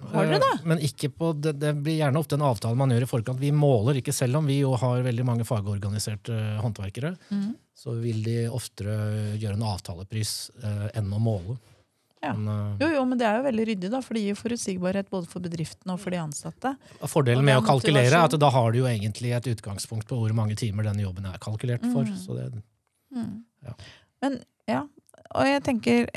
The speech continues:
Speaker 1: i forhold til alle disse faste kostnadene, så eh, folk, det er veldig sånn lett å si at «nei, jeg vil ha ny telefon», men det legger seg jo på faste kostnader. Dere har en pensjonsordning, alle bedrifter skal ha en pensjonsordning hvor minimumskravet er to og en halv prosent.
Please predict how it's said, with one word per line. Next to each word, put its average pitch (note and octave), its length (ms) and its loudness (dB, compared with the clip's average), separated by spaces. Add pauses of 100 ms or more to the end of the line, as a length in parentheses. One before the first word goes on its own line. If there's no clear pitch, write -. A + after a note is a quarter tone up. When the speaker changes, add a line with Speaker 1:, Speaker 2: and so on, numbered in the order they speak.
Speaker 1:
i - 100 0
forhold G3+ 320 2
til A3+ 100 2
alle G#3 180 4
disse G#3 200 0
faste - 400 -4
kostnadene, F#3 580 0
så G#3+ 300 2 (960)
eh, - 180 -10
folk, - 340 -6 (120)
det G#3 80 6
er G#3 100 4
veldig G3+ 180 2
sånn F3 180 0
lett D3+ 200 -2
å E3+ 60 -2
si E3 80 0
at E3 120 0
«nei, E3 180 0
jeg D3+ 80 0
vil D#3 100 0
ha E3 80 0
ny D#3 180 -4
telefon», E3+ 640 -2 (120)
men G3+ 160 -2
det G#3+ 180 2
legger G3+ 200 0
seg B3 140 -2
jo C#4 100 0
på G#4 220 -2
faste B3 300 2
kostnader. E3 580 -2 (540)
Dere A3 300 4
har A#3 160 4
en G#3 180 0
pensjonsordning, G3 920 0
alle G#3+ 340 6
bedrifter F#3+ 440 -2
skal F3+ 160 -2
ha E3+ 140 -2
en E3 80 -4
pensjonsordning F3 680 -6
hvor F3+ 140 -4
minimumskravet F3 840 -4
er F3+ 120 -6
to - 120 -12
og E3+ 80 -6
en F3 140 -2
halv D#3+ 140 -4
prosent. A3 460 -6